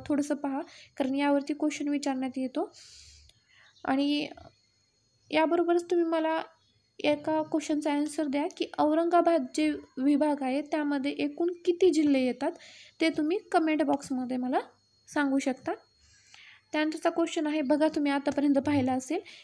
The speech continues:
की जोड्या लावावरती बरेच क्वेश्चन एक्झाममध्ये विचारण्यात येतात, तर हा देखील, अ, पुळण आणि जिल्हे यावरती जोड्या लावा हा क्वेश्चन विचारण्यात आलेला आहे एक्झाममध्ये,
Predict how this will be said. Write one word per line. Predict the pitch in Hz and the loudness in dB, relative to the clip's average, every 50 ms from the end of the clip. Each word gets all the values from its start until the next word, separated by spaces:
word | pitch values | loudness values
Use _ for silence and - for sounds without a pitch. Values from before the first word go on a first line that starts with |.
| _ - | _ -4
की | 285 | -4
जोड्या | 240 262 285 294 285 285 | 0 2 2 2 2 2
लावावरती | 294 302 302 294 294 285 285 285 285 - 302 311 311 403 381 | 2 2 2 2 2 2 2 0 0 0 -2 -2 -2 -2 0
बरेच | 262 277 269 277 294 285 - | 0 2 2 2 0 -2 -2
क्वेश्चन | 294 294 285 - 285 269 269 | -2 -2 0 -2 -4 -2 -2
एक्झाममध्ये | 269 254 247 277 269 254 254 240 254 | -4 -2 -2 -2 -2 -2 -2 -2 -2
विचारण्यात | 254 254 262 262 - 285 277 269 285 294 285 277 | -2 -2 -4 -2 -2 -2 -2 -2 -2 -2 -2 -2
येतात, | 254 254 - 285 370 - - - - - - _ _ | -4 -2 -2 -2 -4 -4 -6 -16 -20 -20 -20 _ _
तर | 285 277 | -2 0
हा | 277 285 285 | 2 2 2
देखील, | 277 247 285 285 285 - 349 339 - - | 2 2 0 0 2 2 2 2 2 0
अ, | - 262 254 254 254 | -2 0 0 0 0
पुळण | 254 - - - 311 311 311 320 330 | -2 -4 -4 -2 2 4 4 2 2
आणि | - - 277 277 277 254 240 | 0 0 0 0 0 0 2
जिल्हे | 311 339 311 285 254 262 320 381 - - - - - _ _ _ | 4 4 4 4 4 2 0 -2 -4 -10 -20 -20 -20 _ _ _
यावरती | 277 277 269 269 269 269 302 | 4 4 4 4 2 2 0
जोड्या | 294 277 311 302 285 277 | 2 4 4 4 4 4
लावा | 277 269 269 277 285 | 4 2 2 2 2
हा | 285 | 0
क्वेश्चन | 285 285 - 285 285 - 311 285 | 0 0 0 0 2 2 0 2
विचारण्यात | 277 285 269 - 277 262 262 269 - | 2 0 0 0 -2 0 0 -2 -2
आलेला | 277 254 254 254 247 254 | 0 2 2 2 2 2
आहे | 247 247 254 262 311 339 | 0 0 0 0 0 0
एक्झाममध्ये, | 302 240 226 285 277 254 247 254 240 240 320 | -2 -2 0 -2 0 0 0 -2 -2 -4 -4